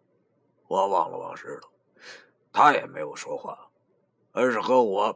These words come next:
把老爷一起扶到了床上。我跟石头说：“哎，我说石头啊，不是，你说这哪儿出毛病了？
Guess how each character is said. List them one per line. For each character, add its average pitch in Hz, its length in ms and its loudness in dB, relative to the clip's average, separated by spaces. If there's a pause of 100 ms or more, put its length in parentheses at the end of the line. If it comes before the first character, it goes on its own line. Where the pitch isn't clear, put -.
把 107 180 6
老 92 240 2
爷 98 240 -8
一 95 240 -10
起 - 340 -12 (120)
扶 78 240 -14
到 76 140 -14
了 - 120 -14
床 - 340 -12
上。 - 120 -16 (1120)
我 87 180 -6
跟 85 120 -8
石 - 160 -12
头 - 140 -14
说 - 180 -18 (840)
：“哎， - 100 2
我 156 160 2
说 101 60 -8
石 - 260 -8
头 - 120 -12
啊， - 260 -14 (440)
不 180 120 2
是， - 160 0
你 120 220 -12
说 208 160 2
这 233 140 10
哪 123 120 -6
儿 - 160 -12
出 254 260 4
毛 - 280 0
病 - 160 -14
了？ - 260 -18